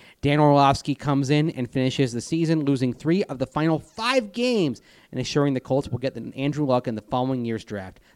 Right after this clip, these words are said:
The most ironic thing, if Denver follows Indianapolis's pattern, we'll both be attempting to fill the hole that was created when Peyton Manning left our organization.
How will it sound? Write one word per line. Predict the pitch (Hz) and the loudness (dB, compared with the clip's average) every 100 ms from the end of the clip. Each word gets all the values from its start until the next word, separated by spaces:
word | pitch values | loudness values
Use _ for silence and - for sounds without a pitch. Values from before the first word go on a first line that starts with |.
| - | -4
The | |
most | 143 165 | -2 2
ironic | 135 123 143 160 | 2 4 4 2
thing, | - 120 104 | 0 -4 -4
if | - | -4
Denver | 143 160 170 | -4 -2 -2
follows | - 147 139 | 2 2 2
Indianapolis's | - 160 156 147 143 131 - 113 | -2 -4 -2 0 -2 -4 -6 -10
pattern, | - 165 156 151 - - _ | -2 0 0 -2 -6 -20 _
we'll | 123 | -4
both | 175 202 208 143 | 4 4 4 -2
be | 135 | -2
attempting | - 170 165 123 | 0 -2 0 -2
to | |
fill | - 190 | 0 2
the | 190 | 4
hole | 135 151 156 | 2 0 0
that | 110 | -4
was | 113 | -6
created | - 156 170 | -4 0 0
when | 127 113 | 0 -2
Peyton | - 220 233 180 | -2 -2 -2 -2
Manning | 196 240 202 185 | 0 2 2 2
left | 190 208 214 | 4 4 4
our | 185 - | 2 4
organization. | 202 220 208 190 185 220 226 254 147 | 2 2 2 -2 0 0 0 0 -4